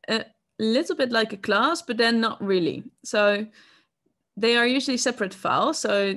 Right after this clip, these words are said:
they're like classes in that sense. They consist, um, of, well, actually two things, constants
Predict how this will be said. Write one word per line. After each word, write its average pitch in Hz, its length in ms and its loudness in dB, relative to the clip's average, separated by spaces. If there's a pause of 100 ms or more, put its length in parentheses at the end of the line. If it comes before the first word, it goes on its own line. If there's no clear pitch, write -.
(120)
they're 214 180 2
like 190 180 -2
classes 190 400 -2
in 180 100 -4
that 175 200 -6
sense. 302 500 -6 (1000)
They 226 720 0 (380)
consist, 240 720 0 (100)
um, 196 800 -4 (320)
of, - 360 -8 (480)
well, 202 360 -6 (180)
actually 220 260 -8
two 285 220 -4
things, 330 360 -4
constants 392 880 -4